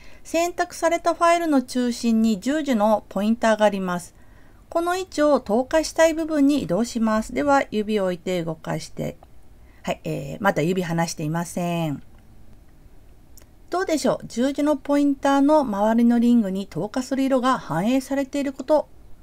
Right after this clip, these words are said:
確認しまして指離します。はい、そうすると緑の部分が透過されます。では下の項目ちょっと調整します。ね、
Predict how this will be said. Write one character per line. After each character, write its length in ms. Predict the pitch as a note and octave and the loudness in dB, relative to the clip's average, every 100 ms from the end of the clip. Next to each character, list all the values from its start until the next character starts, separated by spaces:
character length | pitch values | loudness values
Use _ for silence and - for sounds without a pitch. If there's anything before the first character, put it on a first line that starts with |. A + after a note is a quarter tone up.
| - | -10
確 240 | - - | -8 -4
認 200 | F#3+ F#3 | -2 -4
し 140 | F#3 G3 | -4 -6
ま 160 | F#3 | -6
し 60 | F3 | -4
て 140 | C4+ | -2
指 200 | G#3+ F3 | -2 -4
離 240 | E3 C#3+ D3 | -4 -4 -4
し 140 | C#3+ | -6
ま 100 | C#3 | -10
す。 180 | - - - - - - - - - - - - - - - - - - - - - | -10 -16 -16 -18 -18 -20 -20 -20 -20 -20 -18 -18 -20 -20 -20 -20 -20 -20 -20 -20 -4
は 120 | G#3 | 0
い、 80 | - | 0
そ 180 | - D4+ | -2 -4
う 20 | D#4+ | -2
す 100 | F#4 | -4
る 80 | |
と 160 | F#4+ E4 | 0 4
緑 440 | C#4 C4 C#4+ C#4+ | 4 4 2 0
の 180 | C#4+ C#4+ | 0 0
部 180 | C4 D4+ | 0 0
分 220 | C4+ B3+ | 2 2
が 280 | B3 C#4 C4+ | 4 2 0
透 200 | - F3+ | -2 -6
過 120 | B3+ | -4
さ 160 | A#3+ A#3+ | -4 -2
れ 120 | A3+ | 0
ま 440 | G#3+ G#3 G3+ G3 | 0 0 -2 -2
す。 200 | G3 - - - - - - - - - - - - - | -6 -12 -20 -20 -20 -20 -20 -20 -20 -20 -20 -20 -20 -8
で 120 | E4+ | -2
は 160 | F#4+ A#3+ | 0 0
下 200 | - D#4+ | 0 0
の 140 | E4+ | 0
項 300 | - - E4+ | -4 -2 -2
目 240 | E4 - - | -2 -6 -6
ち 80 | |
ょ 20 | E4 | -4
っ 40 | |
と 100 | G#3+ | -4
調 240 | - G3 F#3 | -4 -6 -4
整 180 | F#3 | -6
し 140 | F3+ E3+ | -6 -4
ま 300 | E3 D#3+ D#3+ | -2 -2 -4
す。 160 | - - - - | -8 -20 -14 -8
ね、 160 | G3 | -8